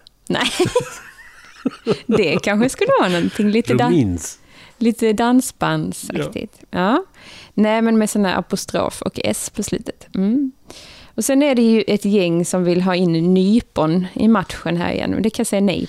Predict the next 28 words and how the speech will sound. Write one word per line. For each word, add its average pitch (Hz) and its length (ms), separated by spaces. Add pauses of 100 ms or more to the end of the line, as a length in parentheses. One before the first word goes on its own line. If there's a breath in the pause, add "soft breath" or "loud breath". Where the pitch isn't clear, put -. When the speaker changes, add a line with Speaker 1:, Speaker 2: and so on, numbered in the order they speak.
Speaker 1:
på - 60
direkt. - 560
Speaker 2:
Det 151 220
vill 113 200
du 117 100
inte. 117 260
Speaker 1:
För - 160
att 208 120
jag 226 140
har 233 240
ju 196 140
ett 196 80
förflutet 202 580
som 180 180
nypon-Stina. 175 800
Speaker 2:
Ja. 151 400
Speaker 1:
Mm. 180 280 (400 loud breath)
Och 202 100
det 202 120
var 196 180
ju 190 160
dels 240 340
när 233 260
jag - 260
bloggade 180 540
som 175 220
mammabloggare 175 640
ju. 185 140